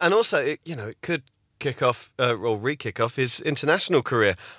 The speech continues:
What, what could you get on Peter Crouch scoring for England at Russia?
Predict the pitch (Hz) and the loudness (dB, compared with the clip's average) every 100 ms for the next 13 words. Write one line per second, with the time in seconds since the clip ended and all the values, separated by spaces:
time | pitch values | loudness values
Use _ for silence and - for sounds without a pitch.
0 | - 170 - 160 156 143 - 156 175 147 | -2 0 2 2 0 -2 -4 -2 0 0
1 | 139 160 - - 147 - - 147 131 127 | 0 -4 -4 0 0 0 -2 2 2 2
2 | 135 131 123 110 107 113 113 - | 2 2 2 2 2 0 0 0